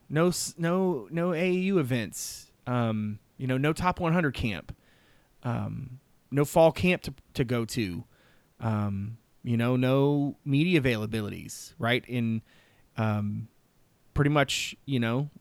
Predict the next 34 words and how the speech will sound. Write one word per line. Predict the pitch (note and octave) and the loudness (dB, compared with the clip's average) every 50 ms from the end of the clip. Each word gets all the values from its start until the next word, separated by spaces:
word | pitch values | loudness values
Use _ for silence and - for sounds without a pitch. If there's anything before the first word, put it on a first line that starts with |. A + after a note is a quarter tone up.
| _ | _
from | - - - C3+ B2+ B2 | -12 -4 -2 0 0 2
the, | A#2+ A#2 A#2 - - | 2 0 0 -2 -4
from, | - - C3 A#2+ A#2 A#2 A2 G2+ - - | -4 -2 -2 0 0 -2 -2 -6 -8 -10
from | - - B2+ A#2 A2+ A2 | -6 -4 -2 -2 -2 -2
Greensboro | G#2 B2+ C#3 D3+ D3 C#3 D3+ D3 C#3 A#2+ | -2 -2 -2 0 0 4 4 4 6 6
on, | B2 D3 D#3+ D3+ C3 A2 G#2+ - - | 4 4 2 2 0 -2 -6 -8 -8
you | B2 A#2+ | -4 -2
know, | A2+ A#2 B2 A#2 | -2 0 0 0
like, | A#2 A#2 A2+ - | -2 -2 -2 -2
everything's | A#2+ B2 C#3 C3 C#3+ C3+ C3 B2 | -2 -2 0 0 0 0 0 0
remote. | C3 B2+ B2+ C3+ D#3 E3+ C#3 - - - - - - - - _ _ _ - | 0 2 4 6 6 6 4 2 -2 -8 -20 -20 -20 -20 -20 _ _ _ -2
It, | D3+ D3+ D3 - _ _ _ _ _ _ _ _ - | 0 0 0 -2 _ _ _ _ _ _ _ _ 0
I | D#3 E3+ | 2 2
am | F3+ D#3+ | 4 4
very | C#3 E3+ G3 G#3+ | 4 6 6 6
thankful | - - F3 E3 E3 - - C#3 | 6 6 4 2 4 4 2 4
that | C3 C3 A#2+ | 4 4 4
I | A#2+ | 4
got | A2+ B2 A#2 A#2+ - | 4 4 2 2 0
to | A#2 | -2
go | G#2+ A#2+ A#2 | -2 0 0
to | A2 A2 | 0 0
any | G2 A2 A2 A2 | 0 -2 -2 -2
games, | A2 A#2+ C3 D3 E3 E3+ D#3+ C#3 | 0 0 2 2 2 2 0 0
and | B2+ G#2+ | -2 -2
I'm | A2 | -2
very | A2 A#2+ A#2 A2 | -2 -2 -2 -2
thankful | - B2+ B2 B2 A2+ - B2 A#2 | 0 0 0 0 0 -2 -2 -2
that | G#2+ A2 G#2 G2 - - - - _ _ _ - | -2 -2 -4 -6 -6 -8 -14 -20 _ _ _ -2
games | B2+ B2 C3 B2+ G#2 | 0 0 0 0 -2
were | G#2+ G2 | -6 -10
played | - - C3 B2+ C#3 D3+ F3+ G3 F3+ | -6 -2 0 2 4 2 2 0 0
because, | D#3+ B2+ A2 - A2+ G#2+ - - - | -2 0 0 0 -2 -4 -6 -10 -10
um, | G2 G#2 G#2 G#2 G2 F#2+ G2+ G#2+ | -8 -6 -6 -4 -4 -6 -6 -8